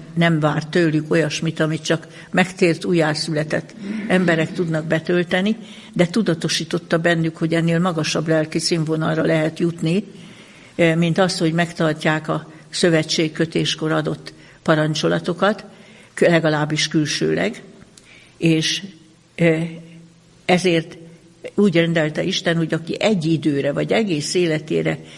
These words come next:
Istennek akarja szentelni magát, ez volt a nazireusi fogadalom. Azokra milyen, azok hogyan fejezzék ezt ki? És ehhez kapcsolódott egy,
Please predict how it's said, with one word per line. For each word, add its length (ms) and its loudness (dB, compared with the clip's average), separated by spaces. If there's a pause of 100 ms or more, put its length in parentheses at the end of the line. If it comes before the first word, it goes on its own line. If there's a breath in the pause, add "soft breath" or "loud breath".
(240 loud breath)
Istennek 600 2
akarja 440 -2
szentelni 600 -2
magát, 600 -2 (300 loud breath)
ez 120 0
volt 220 -6
a 60 -6
nazireusi 720 -4
fogadalom. 720 -2 (460 loud breath)
Azokra 440 0
milyen, 420 0 (360)
azok 400 0
hogyan 360 2
fejezzék 680 -2
ezt 260 -2
ki? 200 0 (840 loud breath)
És 220 4
ehhez 360 2
kapcsolódott 680 0
egy, 300 -2